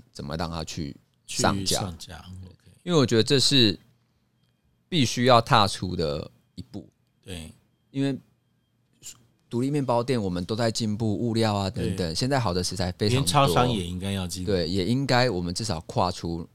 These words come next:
Speaker 1: 那一步，
Speaker 2: 对。
Speaker 1: 让消费者多了一个选择的权利。
Speaker 2: 你现在是不是你的面包跟别人面包放在那边比，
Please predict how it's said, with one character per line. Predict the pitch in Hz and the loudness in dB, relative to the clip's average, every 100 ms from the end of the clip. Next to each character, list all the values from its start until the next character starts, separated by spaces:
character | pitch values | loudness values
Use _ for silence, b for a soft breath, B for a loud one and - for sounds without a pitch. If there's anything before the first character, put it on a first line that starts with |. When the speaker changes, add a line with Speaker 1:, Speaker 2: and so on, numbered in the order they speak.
| _ - | _ -6
Speaker 1:
那 | 101 | -6
一 | - - | -6 -10
步， | 90 73 | -16 -16
Speaker 2:
对。 | - 92 _ | -20 -20 _
Speaker 1:
让 | 127 127 | -2 0
消 | 120 120 | 4 6
费 | 120 | 6
者 | - 78 - | 6 -2 -2
多 | - 110 | 2 4
了 | 104 | 4
一 | 85 | 2
个 | 82 82 | 2 0
选 | 71 - 71 | 0 -4 -4
择 | - 64 | -4 -6
的 | 78 | -6
权 | - 69 | -8 -8
利。 | 78 73 | -8 -8
Speaker 2:
你 | 110 | -6
现 | - 151 | -4 -2
在 | |
是 | 139 156 | -2 -4
不 | |
是 | 139 | -4
你 | 107 | -2
的 | 98 | -2
面 | 113 | -2
包 | 113 104 | -2 -4
跟 | 117 | -4
别 | 104 | -2
人 | 98 101 | -2 -2
面 | 98 | -4
包 | - 104 | -6 -6
放 | 104 | -4
在 | 98 | -4
那 | 107 | -4
边 | 98 | -8
比， | 98 | -8